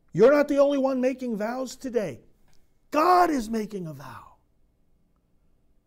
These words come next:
And to all of you who are married, I say this right now. God made a vow that all the grace you would need, all the help you would need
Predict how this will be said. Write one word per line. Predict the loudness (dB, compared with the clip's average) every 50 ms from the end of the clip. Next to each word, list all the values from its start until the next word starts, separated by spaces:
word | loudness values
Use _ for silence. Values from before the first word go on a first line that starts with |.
| _ _ _ _ _
And | -14 -10
to | -6 -2
all | 0 2 2 2
of | 2
you | 0 -2 -4
who | -4 -2 -2
are | -2 -2
married, | -4 -8 -8 -8 -6 -6 -6
I | -8 -10
say | -12 -14 -12 -12 -12
this | -12 -12 -12 -14 -14
right | -14 -14 -14 -14
now. | -16 -16 -16 -16 -18 -20 _ _ _ _
God | -6 -2 -2 0 0 0 -2 -2 -4
made | -6 -4 -4 -4 -4
a | -4
vow | -8 -10 -14 -16 -18 -18 -20 -20 _ _ _ _ _ _ _ _ _ _ _ _ _ _ _ _ _ _ _ _ _ _
that | -4 0
all | 2 2 2 0
the | -2 -4
grace | -4 -4 -4 -6 -4 -4 -4 -6 -6 -8 -8
you | -8 -6
would | -8 -8 -10 -10 -10
need, | -10 -8 -8 -8 -10 -10
all | -12 -12 -12
the | -12 -14 -16 -16
help | -18 -18 -10 -6 -4 -2 -2 -4 -4 -8 -8
you | -8 -8 -6
would | -8 -8 -10 -12
need | -16 -20 -20 -20 -20